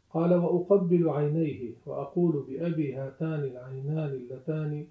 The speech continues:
رأتا رسول الله صلى الله عليه وسلم.'" رواه أبو يعلى ورجاله رجال الصحيح، غير عبد الله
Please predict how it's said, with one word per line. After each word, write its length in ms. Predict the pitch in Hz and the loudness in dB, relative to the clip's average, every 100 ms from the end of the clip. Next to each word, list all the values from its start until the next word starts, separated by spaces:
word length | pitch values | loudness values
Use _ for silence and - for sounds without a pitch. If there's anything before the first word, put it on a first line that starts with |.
| _ _ _ - | _ _ _ -10
رأتا 460 | 143 127 139 175 175 | -8 -6 -4 0 0
رسول 500 | 147 131 - 165 147 | 0 -4 0 0 0
الله 460 | 127 143 147 143 | -2 -4 -4 -6
صلى 340 | 135 147 135 135 | -8 -8 -4 -4
الله 500 | 127 139 143 131 120 | -4 -2 -4 -6 -10
عليه 380 | 123 127 120 98 | -8 -8 -8 -10
وسلم.'" 540 | - 143 120 120 - _ _ _ _ _ _ _ _ - | -10 -10 -10 -12 -18 _ _ _ _ _ _ _ _ -4
رواه 520 | 143 160 180 156 143 | 2 4 4 2 -2
أبو 200 | 135 131 | -4 -4
يعلى 540 | 135 156 143 143 147 147 | -2 -2 -2 -2 -2 -2
ورجاله 920 | 131 131 131 135 156 147 139 135 135 | -4 -6 -6 -4 -2 -2 -4 -4 -6
رجال 340 | 127 120 143 131 | -6 -6 -6 -6
الصحيح، 680 | 120 - 127 - - - _ _ _ _ _ _ _ _ 156 | -8 -12 -12 -8 -10 -10 _ _ _ _ _ _ _ _ -2
غير 360 | 165 208 180 | 6 8 8
عبد 300 | 156 135 - | 4 -2 -6
الله 460 | 147 143 170 147 | -4 -2 0 0